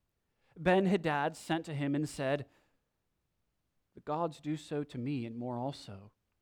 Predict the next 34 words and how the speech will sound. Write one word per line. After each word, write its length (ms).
if 160
the 100
dust 460
of 80
Samaria 720
shall 240
suffice 640
for 160
handfuls 840
for 220
all 300
the 100
people 400
who 100
follow 380
me." 240
And 80
the 40
king 200
of 80
Israel 380
answered, 440
"Tell 160
him, 260
let 200
not 200
him 320
who 100
straps 560
on 220
his 260
armor 380
boast 420
himself 680